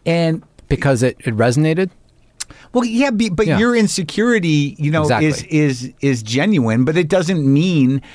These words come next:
Speaker 1: that, you know, those voices are correct. You know, the
Speaker 2: Mm-hmm.
Speaker 1: voices that you have inside of yourself that say you suck, that, you know, that,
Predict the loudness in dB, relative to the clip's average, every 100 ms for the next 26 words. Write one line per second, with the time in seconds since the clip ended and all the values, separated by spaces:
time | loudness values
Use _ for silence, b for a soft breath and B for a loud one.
0 | B B -4 0 0 -2 -2 -2 -2 -2
1 | 0 0 0 -2 -2 -2 -2 -2 -2 -2
2 | -2 -2 -4 -12 -20 B B -2 -2 0
3 | 0 0 0 -2 -2 0 0 0 0 0
4 | -2 -2 -2 -2 -2 -2 0 -2 -2 -4
5 | -2 -2 0 -2 -4 -2 -2 -4 -10 -14
6 | B B B -8 -6 -4 -2 -2 -2 -4